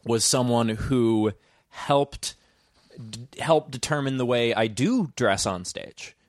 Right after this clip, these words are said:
and, and I do dress in real life. The, you know, these glasses and, and th-, that I've been wearing.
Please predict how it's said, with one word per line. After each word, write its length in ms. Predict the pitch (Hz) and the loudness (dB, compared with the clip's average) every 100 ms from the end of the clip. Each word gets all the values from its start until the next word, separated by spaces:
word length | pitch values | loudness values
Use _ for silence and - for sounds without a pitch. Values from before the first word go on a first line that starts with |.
| _ | _
and, 220 | 110 120 120 | 0 0 2
and 120 | 120 | 2
I 60 | 120 | 4
do 140 | 123 | 2
dress 240 | 120 120 - | 2 2 0
in 60 | |
real 160 | 107 98 | -2 0
life. 400 | 110 131 - - | 2 0 -4 -18
The, 680 | 110 107 120 117 113 107 107 - _ _ _ - | -8 -2 0 2 2 0 -2 -4 _ _ _ -2
you 120 | 120 | 2
know, 300 | 110 104 101 | 4 4 0
these 240 | 101 139 123 | 2 2 4
glasses 720 | 127 135 180 220 233 - - - | 4 4 2 0 -2 -6 -8 -2
and, 560 | 123 117 117 113 110 - | 2 4 4 4 0 -2
and 560 | 117 117 113 110 107 110 | 0 2 2 -2 -4 -6
th-, 140 | 113 | -4
that 140 | 117 117 | 2 4
I've 120 | 113 | 4
been 200 | 113 110 | 4 4
wearing. 560 | 107 113 120 120 117 | 4 6 6 4 0